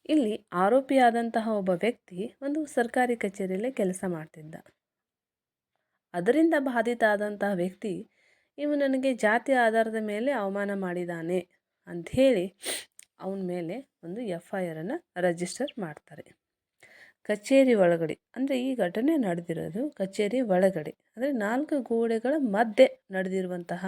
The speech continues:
ಒಂದು ಘಟನೆ. ಇಲ್ಲಿ ದೂರುದಾರ ಆಗಿರುವಂತಹ ವ್ಯಕ್ತಿ, ಅಂದ್ರೆ ಬಾಧಿತ ವ್ಯಕ್ತಿ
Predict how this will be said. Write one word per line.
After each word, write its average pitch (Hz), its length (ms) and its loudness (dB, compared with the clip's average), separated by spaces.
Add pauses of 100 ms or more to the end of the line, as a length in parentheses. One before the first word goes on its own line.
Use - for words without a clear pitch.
(120)
ಒಂದು 190 220 -4
ಘಟನೆ. 269 400 -2 (1040)
ಇಲ್ಲಿ 254 440 4 (480)
ದೂರುದಾರ 269 640 4 (240)
ಆಗಿರುವಂತಹ 214 840 -2
ವ್ಯಕ್ತಿ, 185 340 -4
ಅಂದ್ರೆ 202 200 -6
ಬಾಧಿತ 208 560 -4
ವ್ಯಕ್ತಿ 190 560 -6